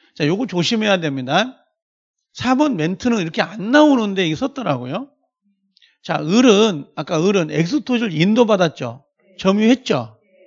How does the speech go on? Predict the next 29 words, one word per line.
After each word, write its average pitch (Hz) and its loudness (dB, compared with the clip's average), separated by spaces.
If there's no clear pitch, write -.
그럼 185 -2
을은 214 0
지금 208 -4
점유하고 190 0
있죠. 117 -2
등기는 214 2
안 151 0
했잖아, 156 0
아직. 175 -2
그럼 196 -8
이십 196 -2
년간, 175 -4
이십 190 0
년이 170 -2
경과했다 196 0
하더라도, 151 0
어, 214 -8
이십 196 -2
년 226 -2
지났다면 185 -4
취득시효가 254 -2
완성된 170 2
거야, 139 2
지금. 151 -2
근데 202 -2
그 262 4
사이에란 208 0
말 175 -4
보여요? 190 -4